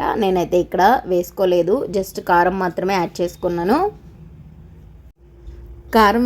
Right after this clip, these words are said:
వేసుకున్నాక ఒకసారి అంతా కూడా బాగా మిక్స్ చేసేసుకోండి. చూసారు కదా, like ఈ ఆయిల్ ఉంటుంది కదా, కొంచెం ఈ ఆయిల్ అంతా కూడా పైకి తేలేంత వరకు కూడా ఒకసారి బాగా కుక్ చేసేసుకోండి. మూత పెట్టేసేయండి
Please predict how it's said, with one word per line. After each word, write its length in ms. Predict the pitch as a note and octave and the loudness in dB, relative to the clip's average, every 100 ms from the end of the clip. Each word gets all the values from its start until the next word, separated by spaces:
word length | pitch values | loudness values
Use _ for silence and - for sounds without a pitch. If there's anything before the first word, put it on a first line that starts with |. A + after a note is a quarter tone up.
| A#3 | 2
వేసుకున్నాక 500 | G#3+ - F3+ E3+ - C#4+ | 0 -4 -4 -2 2 2
ఒకసారి 300 | A#3 - F3+ F3 | 2 0 0 0
అంతా 180 | E3 F3+ | -2 -4
కూడా 140 | F#3 G3 F3+ | -2 2 2
బాగా 260 | E3 G#3 A3 | 2 2 2
మిక్స్ 220 | G#3 - | 0 -2
చేసేసుకోండి. 680 | F#3 F3+ F3 - E3+ D#3+ G3 E4+ G#4 - - - - - - - - - - - - - - - - | -4 -2 -4 -4 -4 -2 -2 -2 -4 -10 -20 -20 -20 -18 -14 -14 -14 -16 -20 -20 -20 -20 -20 -6 0
చూసారు 320 | G#3+ G#3 F#3 | 2 4 2
కదా, 160 | F3 G#3+ C4+ | 4 4 4
like 240 | F#3+ F#3+ - - G#3 | 4 2 -2 0 0
ఈ 60 | F#3 F3 E3+ | 2 2 4
ఆయిల్ 260 | F#3+ G3+ G3 | 2 0 0
ఉంటుంది 300 | F3+ F3 E3 | 0 -2 -2
కదా, 200 | E3 F3 B3+ D4 G#3+ | -2 0 0 0 -2
కొంచెం 280 | F#3+ F3+ G3 F3 | -4 -2 -2 0
ఈ 20 | E3 | 2
ఆయిల్ 220 | E3 F3+ F#3+ | 4 4 2
అంతా 180 | E3 F#3 F#3+ | -2 -4 0
కూడా 120 | G#3+ A3+ | 0 2
పైకి 220 | F3 F3 F#3 | 2 0 -2
తేలేంత 340 | F#3 F3 E3 E3+ | -2 -2 -2 -2
వరకు 180 | E3+ - G3 | -4 -4 0
కూడా 120 | A3+ G#3+ | 0 0
ఒకసారి 300 | - F3 E3+ | -2 -6 -2
బాగా 200 | D#3+ F3+ G#3+ G#3+ | -2 -2 -4 -8
కుక్ 120 | G3 - | -8 -8
చేసేసుకోండి. 680 | F#3 F#3 F3 - E3 D#3+ G3 E4 F#4 - _ _ _ - _ _ - - G3 | -6 -6 -6 -8 -6 -2 -2 -2 -4 -12 _ _ _ -20 _ _ -20 -10 -4
మూత 160 | F#3+ G3 | -4 0
పెట్టేసేయండి 680 | F#3+ F#3 F3+ F3 E3+ E3+ G#3 | -2 0 -2 0 -2 0 0